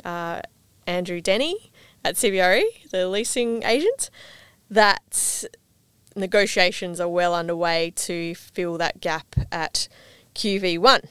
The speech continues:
The other supplier we've got coming on board is, uh, A A I G, which is Victor Goh's development company. He's a developer and a builder, a bit of an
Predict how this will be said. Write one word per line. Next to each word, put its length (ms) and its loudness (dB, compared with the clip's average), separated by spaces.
The 720 -4
other 680 2
supplier 500 2
we've 160 -2
got 160 -2
coming 240 -4
on 120 -2
board 440 4
is, 320 -4
uh, 280 2
A 300 6
A 20 6
I 180 2
G, 380 -2
which 320 -8
is 300 -6
Victor 300 -6
Goh's 640 0
development 520 -4
company. 500 -2
He's 120 -6
a 60 -10
developer 440 2
and 220 2
a 60 -2
builder, 400 2
a 40 2
bit 140 -4
of 80 0
an 160 2